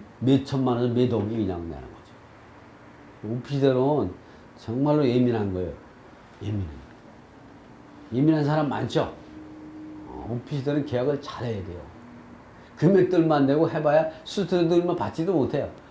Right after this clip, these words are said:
그런데 그걸 잘못하는 순간 그, 어, 오피스텔 이, 그 소유자는, 즉 임대인은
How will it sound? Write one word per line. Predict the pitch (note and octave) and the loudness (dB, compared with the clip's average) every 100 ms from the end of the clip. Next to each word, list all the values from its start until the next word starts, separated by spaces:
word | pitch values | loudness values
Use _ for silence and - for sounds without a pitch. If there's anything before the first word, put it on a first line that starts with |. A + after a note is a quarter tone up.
| - - - | -20 -20 -6
그런데 | D#3 D#3+ D#3 | -2 2 0
그걸 | D3 B2+ D3 | 0 0 0
잘못하는 | D3+ B2+ B2 A#2+ A#2 G#2+ | 0 -4 -4 -4 -4 -2
순간 | G#2 G2+ G2 G2 G#2+ - - - - | -2 -4 -4 -6 -8 -12 -20 -20 -10
그, | A2 G2+ G2 G2 - - - - | -4 -2 -4 -6 -14 -20 -20 -12
어, | G2 G2 | -8 -6
오피스텔 | G#2 - A#2 G#2+ G#2+ G#2+ - - - - | -6 -4 0 2 2 -4 -8 -18 -20 -8
이, | G2+ F#2+ F2+ - - - - | -4 -4 -4 -8 -20 -20 -16
그 | A2 G2 F#2 | -10 -8 -6
소유자는, | - E3+ A2+ G#2 A#2 - - - - | -2 0 0 0 -2 -6 -12 -20 -8
즉 | A#2+ - | -6 -4
임대인은 | G#2+ A2+ G2 G2+ G#2+ F2 | -2 -2 -2 -2 -4 -6